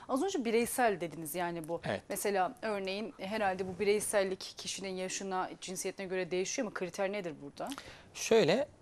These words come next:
Speaker 2: ilkokul ikiden itibaren
Speaker 1: Evet.
Speaker 2: okumayı bilecek, o çok önemli.
Speaker 1: Tabii.
Speaker 2: Çünkü bazen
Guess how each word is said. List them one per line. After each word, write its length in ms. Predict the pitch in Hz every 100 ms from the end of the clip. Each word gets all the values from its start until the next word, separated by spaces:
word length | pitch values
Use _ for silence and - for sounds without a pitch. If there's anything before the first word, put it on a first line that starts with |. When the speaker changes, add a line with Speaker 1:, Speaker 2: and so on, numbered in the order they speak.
| - - -
Speaker 2:
ilkokul 400 | 208 247 233 226
ikiden 320 | 214 208 220
itibaren 500 | 196 - 113 123 226 - - - - 339
Speaker 1:
Evet. 100 | 320 - - -
Speaker 2:
okumayı 460 | - - 170 175 170
bilecek, 400 | 175 160 202 -
o 60 | 113
çok 240 | 147 -
önemli. 360 | 98 95 120 175 -
Speaker 1:
Tabii. 160 | 202 180 - - -
Speaker 2:
Çünkü 540 | - 147 147 156 147 - -
bazen 560 | 151 147 147 147 143